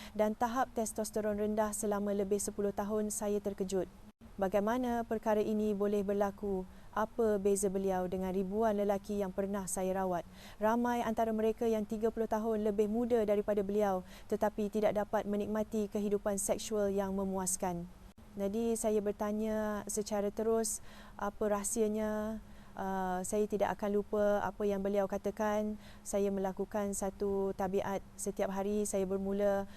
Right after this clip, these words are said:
sejak umur lima puluhan. Ia mudah semula jadi dan saya bersumpah ia benar-benar berkesan. Saya, am,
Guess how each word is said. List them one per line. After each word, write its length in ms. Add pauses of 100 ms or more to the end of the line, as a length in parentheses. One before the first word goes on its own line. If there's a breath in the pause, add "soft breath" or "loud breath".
(200 loud breath)
sejak 320
umur 640 (320 loud breath)
lima 240
puluhan. 640 (480)
Ia 160
mudah 400
semula 320
jadi 640 (300)
dan 240
saya 240
bersumpah 800 (160)
ia 240
benar-benar 400
berkesan. 560 (400)
Saya, 800
am, 720